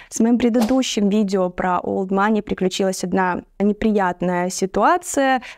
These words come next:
После того, как я его опубликовала, и оно собрало достаточно неплохое количество просмотров и активности, Warner Brothers решили напомнить о своих авторских правах на фильм о Гэтсби.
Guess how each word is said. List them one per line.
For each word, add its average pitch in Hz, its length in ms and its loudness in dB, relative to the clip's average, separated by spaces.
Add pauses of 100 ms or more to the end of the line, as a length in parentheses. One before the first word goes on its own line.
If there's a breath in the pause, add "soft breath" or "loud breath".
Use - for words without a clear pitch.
После 285 300 0
того, 254 240 -2
как - 180 -2
я 214 100 2
его 202 220 -2
опубликовала, 190 920 0
и 208 80 2
оно 196 180 -2
собрало 202 420 -2
достаточно 208 560 -2
неплохое 202 560 0
количество 190 540 -2
просмотров 214 720 -2
и - 60 -2
активности, 320 680 0
Warner 247 500 2
Brothers 220 520 0
решили 226 460 2 (280 soft breath)
напомнить 202 560 -2
о 180 60 0
своих 185 340 -4
авторских - 600 -4
правах 202 380 0
на 196 120 -2
фильм 190 360 -2
о 180 160 -2
Гэтсби. 202 580 0